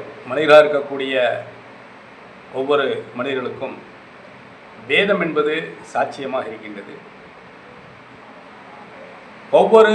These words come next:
சமுதாயத்தவர்களும் அவரவர்கள் வைத்துக் கொண்டிருப்பதை வேதம் என்று சொல்லிக் கொண்டிருப்பதை நம்ம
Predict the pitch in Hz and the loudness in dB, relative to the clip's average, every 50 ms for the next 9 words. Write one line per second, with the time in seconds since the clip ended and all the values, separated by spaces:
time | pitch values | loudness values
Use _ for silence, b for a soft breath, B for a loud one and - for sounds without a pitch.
0 | 214 202 185 170 143 170 180 180 165 165 160 160 151 143 135 131 135 151 147 - | 2 2 2 2 2 4 4 4 4 4 2 0 -4 -4 -4 -4 -4 -4 -6 -8
1 | - - - - - - - - - - - - - - - - - - - - | -10 -16 -18 -20 -20 -20 -20 -20 -20 -20 -20 -20 -20 -20 -20 -20 -20 -20 -20 -20
2 | - - - - - - - - - - - - - - - - - - - - | -20 -20 -20 -20 -20 -20 -20 -20 -20 -20 -20 -20 -20 -20 -20 -20 -20 -20 -20 -20
3 | - - - - - - - - - - - 139 - - 208 214 208 208 208 110 | -20 -20 -20 -20 -20 -20 -20 -20 -20 -2 0 4 4 6 6 6 6 4 4 4
4 | 214 - 170 175 175 185 - 165 156 156 151 147 147 147 147 156 151 143 110 101 | 4 4 4 2 -2 -4 -6 -6 -4 -4 -4 -4 -4 -2 0 0 0 0 -2 -4
5 | 98 - - - - - - - - - - - - - - - - - - - | -8 -12 -16 -20 -20 -20 -20 -20 -20 -20 -20 -20 -20 -20 -20 -20 -20 -20 -20 -12
6 | - 127 147 185 202 202 190 170 156 147 143 147 135 127 113 - - - - - | -4 -2 0 0 2 2 0 0 -2 -4 -2 -2 -4 -4 -4 -6 -10 -12 -14 -20
7 | - - - - - - 143 156 165 165 160 151 139 131 123 - 120 131 143 127 | -20 -20 -20 -20 -12 -10 -8 -8 -8 -8 -8 -6 -6 -8 -8 -6 -6 -4 -4 -4
8 | 113 | -4